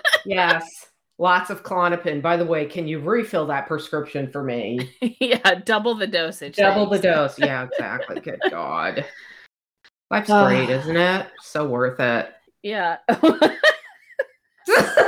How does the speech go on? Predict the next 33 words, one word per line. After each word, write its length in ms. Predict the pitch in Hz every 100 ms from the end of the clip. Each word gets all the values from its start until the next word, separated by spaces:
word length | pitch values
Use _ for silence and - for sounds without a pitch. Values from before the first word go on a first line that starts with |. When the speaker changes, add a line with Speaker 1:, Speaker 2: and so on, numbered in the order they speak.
| - - - - 370 - _ _ _ _ - -
Speaker 1:
Some 200 | - 214
people 280 | 208 226 214
get 200 | 196 196
to 120 | 208
tour 380 | - 202 185 190
the 140 | 180 156
world 960 | 165 220 220 220 214 208 208 202 196
and, 440 | 170 151 147 151 147
you 120 | 160
know, 120 | 147 147
live 180 | 170 175
in 80 |
high 180 | 170 165
society 1120 | 160 156 147 165 170 175 175 170 170 170 165 160
and 440 | 135 127 120 123 _ _ _ _ _ - _
are 200 | 151 147
healthy, 960 | 147 170 170 175 165 156 156 156 151 147
and 180 | 147 143
then 180 | 147
there's 340 | 143 143 139 -
the 100 | 143
rest 280 | 135 123 -
of 120 | 127
the 60 | 123
world. 560 | 113 110 101 92 127 - _ -
Speaker 2:
Yeah, 220 | 190 185
Speaker 1:
No 80 | 175
Speaker 2:
the 60 | 185
Speaker 1:
bitter-, 380 | 190 196 - - -
no 200 | 226 240
bitterness 540 | 196 175 165 143 135
here. 340 | - 120 107 - _ -
Speaker 2:
No, 480 | 170 160 143 147